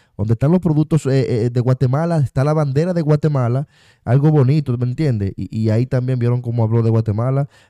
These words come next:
Parece que es muy bueno el trato que le han dado los chapines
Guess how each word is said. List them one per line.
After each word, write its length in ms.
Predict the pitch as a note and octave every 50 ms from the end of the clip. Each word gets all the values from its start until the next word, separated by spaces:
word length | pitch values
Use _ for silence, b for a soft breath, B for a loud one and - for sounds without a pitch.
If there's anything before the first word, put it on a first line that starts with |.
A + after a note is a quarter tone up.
| b b
Parece 420 | G#2 G#2+ A#2+ C3+ C3+ - D3+ C#3+
que 440 | - C#3 B2+ B2+ C3+ C#3 C#3 C#3 C#3
es 80 | - - _ _
muy 380 | - A#2+ A#2+ B2+ C#3 D3+ D3
bueno 560 | C#3 C3 C3 C#3+ D3 D3+ D3 C#3+ C#3+ C#3 C3+ -
el 240 | A#2 A#2+ A2+ G#2+ F#2
trato 460 | - A#2+ B2 C3+ C3+ C3 - C3+ B2+
que 120 | - -
le 120 | A#2 A#2 B2
han 100 | B2 B2+
dado 200 | B2 B2 A#2+ A#2+
los 140 | B2 A#2+ A#2+
chapines 640 | - A#2+ G2+ - - C3 C3+ C#3+ C3+ C#3 C#3+ D3